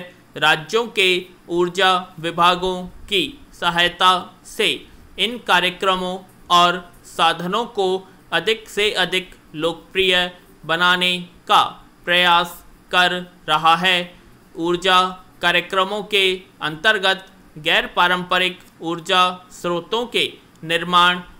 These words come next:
और उनके रखरखाव और प्रचार आदि पर बल दिया जाता है। इनके अनुसंधान तथा विकास के लिए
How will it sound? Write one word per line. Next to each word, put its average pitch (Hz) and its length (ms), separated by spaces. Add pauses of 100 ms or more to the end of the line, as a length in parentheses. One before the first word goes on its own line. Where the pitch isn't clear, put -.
(120)
और 214 200 (100)
उनके 180 400 (320)
रखरखाव 156 760 (280)
और 175 260 (260)
प्रचार 175 540 (300)
आदि 156 300
पर 147 340 (300)
बल 185 280
दिया 180 320 (300)
जाता 170 440 (360)
है। 175 200 (520)
इनके 170 380 (380)
अनुसंधान 175 760 (300)
तथा 175 300 (420)
विकास 202 560
के 208 160
लिए 180 320